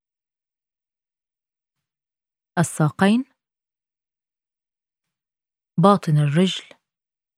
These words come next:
الكاحلين، القدمين، كعب القدم،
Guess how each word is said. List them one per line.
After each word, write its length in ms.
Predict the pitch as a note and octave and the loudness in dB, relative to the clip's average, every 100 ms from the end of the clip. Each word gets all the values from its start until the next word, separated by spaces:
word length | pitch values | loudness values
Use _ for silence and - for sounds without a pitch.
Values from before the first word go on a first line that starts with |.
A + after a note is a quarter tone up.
| _ _ _ _ _ _ _ _ _ _ _ _ _ _ _ _ F3+ | _ _ _ _ _ _ _ _ _ _ _ _ _ _ _ _ -2
الكاحلين، 920 | D#3+ - D#3 - D3+ F3+ F#3 F#3 F#3 _ _ _ _ _ _ _ _ _ _ _ _ _ _ _ _ _ _ _ _ _ _ | -2 0 -2 0 2 2 2 0 -4 _ _ _ _ _ _ _ _ _ _ _ _ _ _ _ _ _ _ _ _ _ _
القدمين، 800 | E3 - D#3 D3 D#3 E3+ E3+ E3+ - _ _ _ _ _ _ _ _ _ _ _ _ _ _ _ _ _ _ _ _ _ _ _ _ _ | -2 -2 -2 0 2 4 2 0 -4 _ _ _ _ _ _ _ _ _ _ _ _ _ _ _ _ _ _ _ _ _ _ _ _ _
كعب 280 | - G#3+ D#3+ | 2 2 4
القدم، 580 | D3+ - F#3 F#3+ F#3 | 0 0 0 2 2